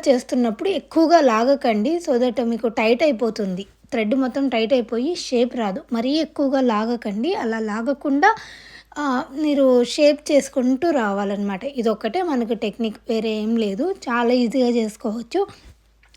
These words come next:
If మీరు ట్రై చేస్తుంటే డైరెక్ట్గా కుర్తీస్ మీదకి, ఇలా డ్రెస్, బ్లౌజెస్ మీదకి ట్రై చేయకుండా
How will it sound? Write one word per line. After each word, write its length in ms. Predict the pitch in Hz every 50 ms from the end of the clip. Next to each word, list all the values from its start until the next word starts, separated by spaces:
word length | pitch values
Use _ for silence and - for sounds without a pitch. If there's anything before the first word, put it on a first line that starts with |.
| _ _ - 269
If 100 | 285 269 - - - - 262
మీరు 220 | 247 247 226 226
ట్రై 240 | 220 226 220 226 240
చేస్తుంటే 460 | 262 277 285 277 - 262 240 226 302
డైరెక్ట్గా 440 | 254 240 214 208 214 214 - 285 320
కుర్తీస్ 560 | 320 - 277 226 190 - - 247 240 240 -
మీదకి, 400 | 240 214 208 214 - - 208 214 - - _ _ -
ఇలా 480 | 240 214 214 208 202 202 202 196 202 196 196 190 -
డ్రెస్, 440 | 220 220 214 220 - - - 254
బ్లౌజెస్ 500 | 220 208 233 220 214 220 214 254 233 -
మీదకి 300 | 269 233 220 214 208 -
ట్రై 280 | 226 - - - 208 202
చేయకుండా 640 | 202 - 247 220 226 - 262 233 262 339 403 381